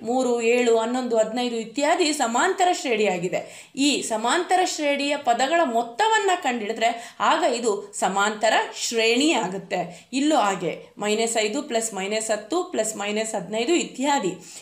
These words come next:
ಈ ಒಂದು ಸಮಾಂತರ ಶ್ರೇಣಿಯ ಮೊತ್ತವನ್ನ ಕಂಡುಹಿಡಿದ್ವಿ ಅಂತ ಹೇಳಿದ್ರೆ ಅದು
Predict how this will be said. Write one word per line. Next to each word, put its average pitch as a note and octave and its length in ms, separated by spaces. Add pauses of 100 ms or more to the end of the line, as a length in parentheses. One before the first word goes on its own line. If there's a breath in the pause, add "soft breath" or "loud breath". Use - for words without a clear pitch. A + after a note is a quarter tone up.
(120 loud breath)
ಈ D#4 180
ಒಂದು D4+ 460
ಸಮಾಂತರ A3 580
ಶ್ರೇಣಿಯ G3 460
ಮೊತ್ತವನ್ನ F4 500
ಕಂಡುಹಿಡಿದ್ವಿ G3+ 520
ಅಂತ F3 180
ಹೇಳಿದ್ರೆ F#3 600
ಅದು G3+ 400